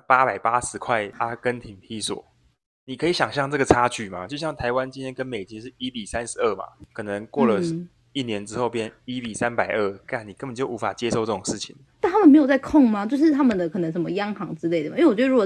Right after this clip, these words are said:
Speaker 2: 发生在台湾，台湾就掉个零点几块就已经是大事欸。
Speaker 1: 他们就失控啦。
Speaker 2: 因为他这样子进出口会有，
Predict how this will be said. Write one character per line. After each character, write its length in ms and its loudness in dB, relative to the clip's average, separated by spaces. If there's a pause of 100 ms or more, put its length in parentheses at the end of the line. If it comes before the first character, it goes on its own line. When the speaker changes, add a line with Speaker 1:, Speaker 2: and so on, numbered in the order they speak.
Speaker 2:
发 120 0
生 80 0
在 40 4
台 180 -4
湾， 120 -2
台 100 -2
湾 120 2
就 100 6
掉 220 4
个 260 0
零 180 0
点 200 0
几 140 -10
块 200 0
就 140 4
已 60 2
经 140 -2
是 80 -6
大 260 -8
事 240 -14
欸。 300 -12
Speaker 1:
他 120 -8
们 80 -8
就 80 0
失 200 0
控 200 8
啦。 280 4 (140)
Speaker 2:
因 80 2
为 80 6
他 60 6
这 100 4
样 100 6
子 120 -2
进 200 4
出 220 0
口 340 -4 (340)
会 140 4
有， 220 0